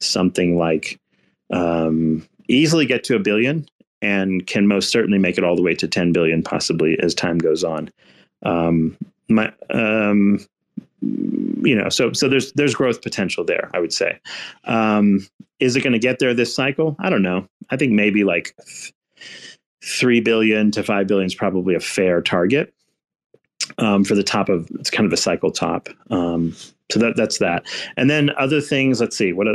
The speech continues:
what other things can, like, what do I own? Um,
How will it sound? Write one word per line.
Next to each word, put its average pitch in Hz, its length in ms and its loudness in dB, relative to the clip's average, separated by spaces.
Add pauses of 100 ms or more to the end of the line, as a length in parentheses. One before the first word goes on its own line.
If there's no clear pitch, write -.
what 110 100 0
other 101 140 0
things 92 320 -2
can, 95 160 0
like, 82 400 -2
what - 240 -4
do 95 100 0
I 90 160 -2
own? 87 380 0
Um, 92 520 2